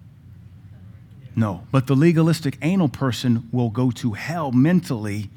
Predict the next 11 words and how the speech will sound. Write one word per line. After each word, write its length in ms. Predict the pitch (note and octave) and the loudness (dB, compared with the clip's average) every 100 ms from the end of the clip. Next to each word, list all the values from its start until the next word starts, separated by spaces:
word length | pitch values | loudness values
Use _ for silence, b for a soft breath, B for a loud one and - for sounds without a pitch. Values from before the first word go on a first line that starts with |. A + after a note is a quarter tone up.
| B B B B B | B B B B B
I, 100 | A#2 | -6
I, 340 | A2+ A#2+ C3+ - | -6 -8 -10 -10
I 140 | C3+ | -6
almost 440 | C#3 D3+ D#3+ - - | 0 2 0 -4 -6
kicking 300 | C#3+ B2+ B2 | -4 2 4
into 140 | B2 | 4
the 80 | A#2+ | 4
Rain 220 | B2+ D3 | 4 6
Man 200 | B2 G#2+ | 6 2
syndrome. 260 | - G#2+ | -2 -2
"I, 100 | G#2 | -2